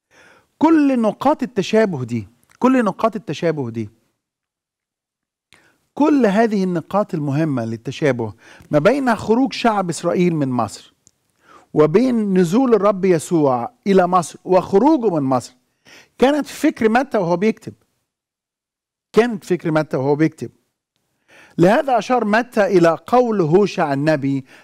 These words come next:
"من مصر دعوت ابني"، ليس كنبوة تحققت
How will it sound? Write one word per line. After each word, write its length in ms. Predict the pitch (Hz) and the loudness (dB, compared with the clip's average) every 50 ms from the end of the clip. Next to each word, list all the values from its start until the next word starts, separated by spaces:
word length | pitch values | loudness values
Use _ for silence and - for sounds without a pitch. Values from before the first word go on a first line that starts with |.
| _ _ | _ _
"من 240 | 170 185 208 208 202 | 0 0 2 2 2
مصر 380 | 202 208 220 220 - - 196 185 | 2 0 0 0 -2 -4 -6 -2
دعوت 380 | 156 156 147 160 165 156 - | -2 0 0 0 -2 -2 -4
ابني"، 340 | 175 165 135 120 123 113 - - - - _ | -6 -6 -6 -6 -10 -10 -10 -12 -20 -10 _
ليس 320 | 170 202 247 302 - - 247 | 4 4 4 4 2 -4 -6
كنبوة 720 | 226 - 233 233 220 214 196 175 262 330 330 285 220 175 | -2 0 -2 0 0 0 2 2 4 2 2 0 -2 -4
تحققت 640 | 160 - 160 - 165 147 - 208 214 - - 202 | -4 -6 -6 -6 -8 -2 0 -2 -2 0 -2 -4